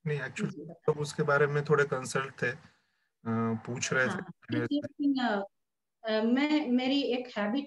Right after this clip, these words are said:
Speaker 2: है कि मैं कोई चीज अंदर hidden करके नहीं रहती, बिल्कुल
Speaker 1: जी,
Speaker 2: open
Speaker 1: नहीं
Speaker 2: हो
Speaker 1: मैम,
Speaker 2: जाती हूँ।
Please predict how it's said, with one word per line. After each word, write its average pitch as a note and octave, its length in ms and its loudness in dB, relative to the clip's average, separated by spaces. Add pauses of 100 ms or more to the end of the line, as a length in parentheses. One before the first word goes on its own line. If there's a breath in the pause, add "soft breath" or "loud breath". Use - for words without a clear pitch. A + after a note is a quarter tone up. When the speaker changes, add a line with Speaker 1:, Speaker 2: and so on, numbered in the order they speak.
Speaker 2:
है B3 140 0
कि A#3+ 200 -2
मैं B3 340 -2
कोई A#3 240 2
चीज A#3+ 180 0
अंदर A3 300 2
hidden B3 400 2
करके A#3 280 -2
नहीं F#3 260 -2
रहती, F#3+ 320 -12 (560)
बिल्कुल G#3+ 260 0
Speaker 1:
जी, A3 60 4
Speaker 2:
open G3+ 140 2
Speaker 1:
नहीं F3 160 10
Speaker 2:
हो E3 60 10
Speaker 1:
मैम, D3 100 0
Speaker 2:
जाती - 200 -12
हूँ। E3 220 -12